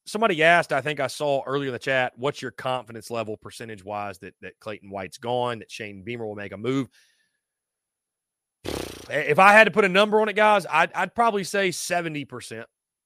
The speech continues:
I'd probably say seventy percent. I'm, I'm not a hundred percent, though, and that's what's concerning. I'm, I'm not a hundred percent because you just don't know. I, I mean, we, we, we just don't know what Shane Beamer's going to do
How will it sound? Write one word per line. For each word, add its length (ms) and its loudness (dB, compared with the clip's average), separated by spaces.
I'd 200 2
probably 220 2
say 180 -6
seventy 320 -4
percent. 200 -12
I'm, 240 -2
I'm 180 4
not 180 8
a 40 4
hundred 260 -2
percent, 280 -16
though, 160 -8
and 60 -10
that's 200 -2
what's 140 -12
concerning. 540 -16
I'm, 180 -10
I'm 160 -2
not 160 6
a 60 2
hundred 180 -4
percent 380 -16
because 180 0
you 80 2
just 140 -4
don't 200 4
know. 340 0
I, 260 0
I 80 -4
mean, 80 -4
we, 180 -2
we, 160 -8
we 180 -6
just 220 -6
don't 280 0
know 480 0
what 300 -2
Shane 380 -8
Beamer's 320 -14
going 260 -16
to 60 -12
do 260 -4